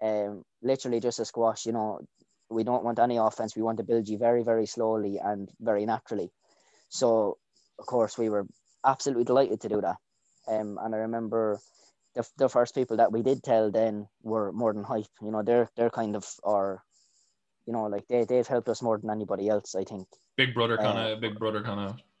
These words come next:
Speaker 2: in terms of
Speaker 1: yeah,
Speaker 2: wrestling.
Speaker 1: even though I'm older than all of them.
Speaker 2: Uh, yeah,
Speaker 1: Big
Speaker 2: yeah,
Speaker 1: Brother.
Speaker 2: that's what I'm saying. In
Speaker 1: In,
Speaker 2: terms
Speaker 1: in
Speaker 2: of
Speaker 1: terms,
Speaker 2: re-,
Speaker 1: in terms of experience,
Speaker 2: Yeah.
Speaker 1: they're definitely our big brothers. Like, but, uh, and, uh,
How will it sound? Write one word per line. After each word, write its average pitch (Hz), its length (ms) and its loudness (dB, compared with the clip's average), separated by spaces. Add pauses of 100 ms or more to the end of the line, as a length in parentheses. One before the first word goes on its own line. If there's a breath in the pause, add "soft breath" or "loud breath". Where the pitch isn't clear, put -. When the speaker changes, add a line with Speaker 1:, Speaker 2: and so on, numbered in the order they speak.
Speaker 2:
in 107 200 0
terms 110 220 -2
of 107 60 2
Speaker 1:
yeah, 139 100 10
Speaker 2:
wrestling. 131 180 8
Speaker 1:
even 160 160 4
though 151 140 8
I'm 147 140 8
older 156 320 6
than 123 120 2
all 127 180 8
of 117 60 4
them. 107 120 -2
Speaker 2:
Uh, 151 80 10
yeah, 151 260 8
Speaker 1:
Big 135 100 8
Speaker 2:
yeah, 160 60 10
Speaker 1:
Brother. 135 140 8
Speaker 2:
that's 135 140 6
what 139 60 4
I'm 135 60 2
saying. 131 200 6
In 120 140 2
Speaker 1:
In, 139 40 0
Speaker 2:
terms 143 200 6
Speaker 1:
in 135 120 6
Speaker 2:
of 196 60 12
Speaker 1:
terms, 185 220 6
Speaker 2:
re-, 170 40 4
Speaker 1:
in 175 100 4
terms 185 300 6
of 160 120 6
experience, 143 920 4
Speaker 2:
Yeah. 101 280 0 (100)
Speaker 1:
they're 131 140 6
definitely 135 380 4
our 123 120 6
big 120 180 2
brothers. 123 400 2
Like, 110 140 0 (100)
but, 113 120 2 (100)
uh, 110 240 2 (1160)
and, 120 300 2
uh, 107 200 2